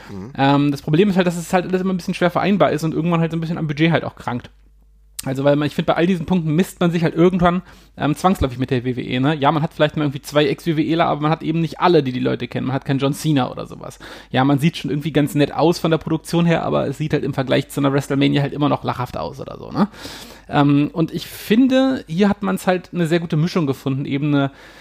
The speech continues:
Speaker 2: mainstreamige Präsentation zu finden, bei der man wirklich nicht drüber stolpert, wenn man's einmacht, sondern es sieht einfach aus wie eine ganz normale Wrestling-Show, also sprich W W E-Show, die jemand im Fernsehen anmachen kann. Und es passt vom Lighting her, es passt von der Kameraarbeit her, es passt vom Sound her soweit.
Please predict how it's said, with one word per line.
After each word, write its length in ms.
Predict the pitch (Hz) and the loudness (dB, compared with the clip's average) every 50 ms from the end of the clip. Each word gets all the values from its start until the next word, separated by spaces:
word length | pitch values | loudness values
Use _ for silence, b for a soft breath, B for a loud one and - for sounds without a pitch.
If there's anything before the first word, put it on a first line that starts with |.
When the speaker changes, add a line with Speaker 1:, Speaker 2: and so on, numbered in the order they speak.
| B B B | B B B
Speaker 2:
mainstreamige 520 | - 143 170 202 - - 190 185 180 175 165 | 2 4 4 4 2 0 -2 -2 0 0 0
Präsentation 600 | - 170 160 175 - 147 - - - 175 226 240 | -2 -2 -2 -2 -2 -4 -4 -2 0 2 2 2
zu 120 | 254 214 | 0 -2
finden, 440 | - - 240 240 233 247 247 254 190 | 0 2 2 2 2 2 0 0 0
bei 120 | 151 143 | 0 0
der 260 | 139 139 143 151 147 | 2 2 2 2 0
man 800 | 143 127 - 95 107 117 139 143 147 147 147 151 151 139 120 127 | -2 -4 -8 -8 -6 -4 -4 -2 -2 -2 -2 -2 -2 -4 -2 0
wirklich 300 | 151 214 - - 202 165 | 2 2 2 2 0 -2
nicht 140 | 190 170 - | -2 -2 -4
drüber 180 | 160 165 170 160 | -2 -2 -2 0
stolpert, 320 | - - 156 175 190 165 | 2 2 2 2 2 0
wenn 60 | 160 | 0
man's 180 | 156 151 143 - | -2 -2 -2 -2
einmacht, 320 | 143 143 156 160 160 - | 0 0 2 2 0 0
sondern 180 | - 139 135 131 | 0 0 0 0
es 60 | - | 0
sieht 100 | - - | -2 -4
einfach 220 | 113 143 143 - - | -2 -2 -2 -2 -4
aus 120 | 143 - | -4 0
wie 40 | 151 | 0
eine 80 | 135 | 2
ganz 180 | 123 143 160 - | 2 2 0 0
normale 420 | 180 165 156 156 151 143 - 131 | 0 2 2 2 2 0 0 0
Wrestling-Show, 760 | 135 151 151 - - - - 175 165 170 - - 165 165 156 | 0 0 0 -2 -6 -6 -2 -2 -2 -2 0 2 2 4 4
also 220 | 139 127 123 123 120 - - | 2 0 -2 -6 -12 -14 -16
sprich 300 | - - - 135 - 131 | -6 -4 -4 -4 -2 -2
W 140 | 139 127 | -2 -2
W 60 | 131 131 | 0 0
E-Show, 420 | 117 151 175 - - 190 202 208 | 2 2 2 2 2 2 0 0
die 140 | 175 170 151 | 0 -2 -2
jemand 240 | 151 156 156 - - | 0 0 0 -2 -2
im 80 | 139 | -2
Fernsehen 320 | - 160 160 160 151 - - | 0 0 0 0 0 -2 -4
anmachen 380 | - 165 160 160 - 175 160 | -2 -2 -2 -2 0 -2 -2
kann. 260 | - 170 170 180 185 | -2 -2 -2 -2 -4
Und 260 | - - 139 139 131 127 | -4 -4 -4 -4 -4 -6
es 200 | 127 - - - | -10 -14 -14 -6
passt 280 | - 151 139 - - | -4 -4 -4 -4 -4
vom 160 | - 131 123 | -4 -2 2
Lighting 320 | 123 139 165 170 - 160 143 | 2 4 2 2 0 -2 -2
her, 160 | 151 151 147 | 0 0 0
es 100 | 143 - | 0 -2
passt 240 | - - 131 - - | -4 -8 -8 -8 -8
von 120 | - 113 | -10 -10
der 80 | - - | -10 -6
Kameraarbeit 720 | - - 147 160 139 147 139 95 131 139 139 139 131 - | -4 -2 -2 0 0 0 0 0 0 0 0 -2 -2 -2
her, 140 | 139 135 131 | -2 -4 -4
es 80 | - - | -4 -6
passt 240 | - 117 - - | -12 -16 -16 -14
vom 120 | - - - | -14 -14 -10
Sound 300 | - - 131 165 170 165 | -4 0 0 0 2 0
her 100 | 160 147 | 0 -2
soweit. 400 | 151 143 147 143 139 143 143 | -2 -2 0 0 0 0 0